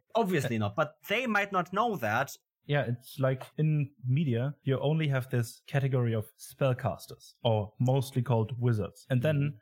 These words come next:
Speaker 2: you come into T T R P Gs, um, and then there are just suddenly four or five different spellcasting classes that essentially, if you just say, "Yeah, I'm a s-, uh, elven spellcaster," all work for that description.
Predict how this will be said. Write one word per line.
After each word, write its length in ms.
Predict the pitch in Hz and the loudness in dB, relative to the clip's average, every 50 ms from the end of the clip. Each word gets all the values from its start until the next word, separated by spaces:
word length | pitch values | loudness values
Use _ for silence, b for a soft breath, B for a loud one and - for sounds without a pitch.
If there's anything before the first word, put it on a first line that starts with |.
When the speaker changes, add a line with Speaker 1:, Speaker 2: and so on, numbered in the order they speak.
| _ - | _ -2
Speaker 2:
you 80 | 131 120 | -2 0
come 180 | - 117 110 | 2 2 2
into 180 | 113 113 - 135 | 2 2 0 0
T 160 | 120 156 185 | 0 0 0
T 140 | - - 147 | 0 0 0
R 120 | 127 120 110 117 - _ | 0 0 -2 -4 -8 _
P 100 | - 113 | -6 -6
Gs, 300 | 98 98 95 92 92 - - - | -4 -4 -4 -6 -6 -8 -4 0
um, 320 | 113 107 101 98 87 87 - - | 2 2 2 0 -2 -6 -4 0
and 120 | 127 120 110 | 2 2 2
then 300 | 139 156 151 147 156 147 - | 2 2 2 0 0 -2 -2
there 120 | 110 104 | 0 0
are 40 | 104 | 0
just 300 | 104 107 101 98 - _ b b b b | 0 0 -2 -4 -6 _ b b b b
suddenly 520 | b - - 147 147 135 123 127 135 131 - | b -2 0 2 2 2 2 0 0 -2 -6
four 460 | - - - 170 185 190 196 196 190 - | -4 0 2 2 4 2 0 0 -2 -2
or 140 | 127 117 | -2 -2
five 420 | 110 - - 151 151 165 165 - - _ | -2 0 0 0 2 2 0 -2 -4 _
different 540 | - 180 175 - - 190 185 190 190 180 - - - | 0 0 0 0 -2 0 0 0 -2 -4 -8 -16 -20
spellcasting 800 | - - - 151 165 160 - - 127 117 113 - - 117 110 101 | -8 -2 0 2 2 2 2 2 2 2 0 0 -2 -4 -4 -2
classes 480 | - 120 101 95 - - - - - - - | 0 0 0 0 -2 -6 -14 -20 -8 -2 0
that 240 | 139 135 123 - - _ - | 0 0 0 -4 -8 _ -2
essentially, 540 | 120 117 - - 185 202 196 - 151 135 113 | -2 0 0 0 0 0 0 0 0 0 0
if 140 | 120 - | 0 0
you 60 | 131 117 | 0 0
just 220 | 127 123 117 - | 0 0 0 0
say, 120 | - 131 | 0 0
"Yeah, 200 | 127 131 151 156 | 2 2 2 0
I'm 220 | - - 131 131 127 | 0 0 2 2 2
a 20 | |
s-, 160 | 120 - - | 0 -2 0
uh, 220 | 135 131 123 120 113 - | 0 2 2 2 2 2
elven 260 | 135 131 123 123 117 | 0 0 0 0 -2
spellcaster," 540 | - - 156 175 170 - 135 123 - - - | 0 0 -2 -2 0 0 -2 -2 -2 -2 0
all 240 | - 170 180 165 135 | 0 2 2 2 2
work 240 | 143 151 156 - - | 0 0 -2 -2 0
for 120 | - 123 | 0 0
that 200 | 110 123 120 113 | 2 2 0 -2
description. 500 | - 101 - - 156 - - - - 117 | -4 -8 -6 -4 -4 -4 -4 -6 -14 -14